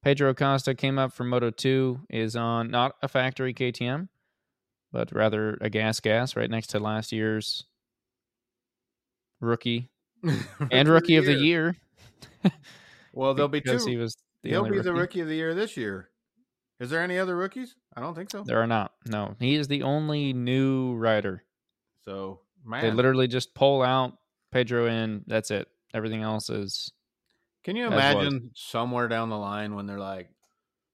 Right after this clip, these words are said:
Speaker 2: "Pedro Acosta, nine-time Moto G P champion, one-time Moto two champion, one-time Moto three champion, Moto G P rookie of the year," and nobody will go back and look. Nobody will care. Nobody will know.
Speaker 1: Yeah.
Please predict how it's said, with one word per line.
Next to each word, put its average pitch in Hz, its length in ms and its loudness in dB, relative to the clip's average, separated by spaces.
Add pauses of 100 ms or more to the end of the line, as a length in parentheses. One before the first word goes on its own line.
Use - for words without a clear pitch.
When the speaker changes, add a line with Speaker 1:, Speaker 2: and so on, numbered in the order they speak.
(200)
Speaker 2:
"Pedro 190 420 -6
Acosta, 151 680 -8 (260)
nine-time 220 960 -2
Moto 233 420 2
G 208 260 -8
P 202 280 -6
champion, 120 640 -8 (340)
one-time 214 600 -4
Moto 220 340 -2
two 196 220 -6
champion, 127 440 -6 (220)
one-time 214 640 -4
Moto 202 260 -4
three 160 280 -6
champion, 135 400 -8 (480)
Moto 277 240 -2
G 277 220 -4
P 254 360 -8
rookie 254 440 0
of 226 160 0
the 170 100 -6
year," 277 500 -2
and 175 140 -6
nobody 175 240 2
will 165 80 2
go 160 160 -2
back 143 240 -2
and 120 80 -6
look. 120 200 -6 (800)
Nobody 143 220 -6
will 92 80 -10
care. 92 240 -14 (760)
Nobody 147 280 -8
will 98 60 -8
know. 95 180 -12
Speaker 1:
Yeah. 156 400 4